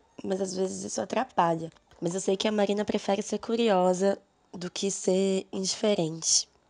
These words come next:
E eu tenho aprendido cada dia mais a admirar muito a Marina, porque eu acho que ela insiste e resiste na tentativa ou na prática do que é tá viva.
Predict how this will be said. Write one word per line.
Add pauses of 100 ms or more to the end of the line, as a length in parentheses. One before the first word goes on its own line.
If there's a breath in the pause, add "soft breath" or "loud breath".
(140)
E
eu
tenho
aprendido
cada
dia
mais
a
admirar
muito
a
Marina, (300 soft breath)
porque
eu
acho
que
ela
insiste
e
resiste (440 soft breath)
na
tentativa (680)
ou
na
prática (180)
do
que
é
tá
viva.